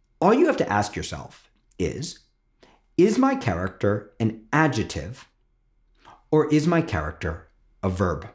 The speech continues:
If your character is an adjective,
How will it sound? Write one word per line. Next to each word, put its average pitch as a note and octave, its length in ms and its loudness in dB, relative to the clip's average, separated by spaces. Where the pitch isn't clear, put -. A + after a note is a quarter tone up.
If A3 180 2
your D#4 120 2
character G#3+ 640 2
is D3+ 180 4
an C3+ 200 0
adjective, A#2 640 -2